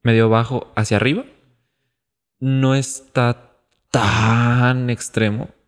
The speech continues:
el llegar a tener una empresa exitosa. También por el tipo de leyes que tiene Estados Unidos, de que si haces una empresa y la declaras en quiebra, Estados Un-, el gobierno de Estados Unidos te paga el valor de tu empresa,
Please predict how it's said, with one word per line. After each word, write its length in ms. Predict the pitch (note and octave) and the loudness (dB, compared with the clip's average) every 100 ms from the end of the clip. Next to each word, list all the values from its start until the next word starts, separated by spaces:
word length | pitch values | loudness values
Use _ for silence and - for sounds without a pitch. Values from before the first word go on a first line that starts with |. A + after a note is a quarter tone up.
| - | -6
el 160 | A2+ G#2 | 0 2
llegar 220 | G2 G#2 | 2 2
a 60 | |
tener 240 | A2+ G#2+ G2 | 0 -2 0
una 100 | G2+ | -2
empresa 240 | F#2 F#2 | -4 -8
exitosa. 460 | - - C3+ B2+ - - _ _ _ _ - _ _ - | -10 -2 0 0 -8 -18 _ _ _ _ -20 _ _ -4
También 280 | A#2+ A#2 A2+ | 0 0 0
por 160 | C#3 | -2
el 80 | B2 | -2
tipo 240 | - - A#2 | -4 -2 0
de 60 | |
leyes 180 | G2+ A2+ | 0 -2
que 60 | - | -4
tiene 160 | G#2 | -6
Estados 220 | G2+ G#2 C3 | -4 -2 -2
Unidos, 220 | D3+ A2 | 0 0
de 100 | G#2 | -2
que 100 | G#2+ | -2
si 140 | G#2+ | -2
haces 180 | G#2 B2 | -2 0
una 120 | C3 | -2
empresa 380 | C3 C3+ C#3 C3 | 0 2 2 0
y 20 | A#2+ | 0
la 80 | |
declaras 380 | G#2 A2+ A2 A2+ | -2 0 0 0
en 100 | B2+ | -4
quiebra, 340 | B2+ C3 B2+ B2+ | -2 0 2 0
Estados 280 | B2 G#2+ A2 | 0 0 -2
Un-, 120 | - | -2
el 280 | G#2 G2 G2+ | -2 -2 0
gobierno 380 | G#2 G#2 G#2 A2+ | 0 2 0 0
de 40 | |
Estados 200 | G#2+ G#2+ | -2 -4
Unidos 220 | A2 G2+ G#2 | -2 -2 -2
te 100 | A2 | -6
paga 300 | - G2+ G2+ | -2 -2 0
el 60 | |
valor 240 | G2+ F#2+ G2+ | -2 -2 -2
de 80 | |
tu 80 | - | -2
empresa, 300 | G#2 C#3+ - | -2 -2 -2